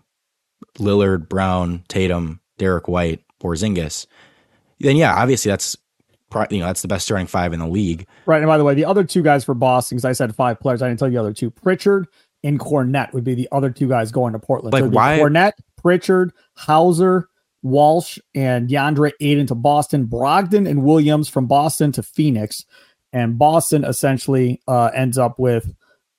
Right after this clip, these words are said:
Speaker 2: um, Dame Lillard at the end of the day.
Speaker 1: I,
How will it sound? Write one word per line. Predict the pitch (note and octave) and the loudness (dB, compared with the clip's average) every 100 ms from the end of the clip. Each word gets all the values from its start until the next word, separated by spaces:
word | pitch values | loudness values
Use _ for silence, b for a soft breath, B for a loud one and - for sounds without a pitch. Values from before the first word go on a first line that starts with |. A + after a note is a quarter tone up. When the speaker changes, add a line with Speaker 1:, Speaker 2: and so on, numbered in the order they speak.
| - | -10
Speaker 2:
um, | A2 G#2+ G#2 G2 F#2+ G2+ A2 | -6 -4 -4 -6 -8 -8 -2
Dame | C#3 B2 | 0 0
Lillard | B2+ A#2+ G#2+ | 0 0 -2
at | G#2 | -4
the | A#2+ | -6
end | G#2 | -6
of | |
the | G2+ | -8
day. | - _ _ _ _ _ _ _ _ _ _ _ _ _ _ _ _ | -12 _ _ _ _ _ _ _ _ _ _ _ _ _ _ _ _
Speaker 1:
I, | A2+ G#2+ | -2 0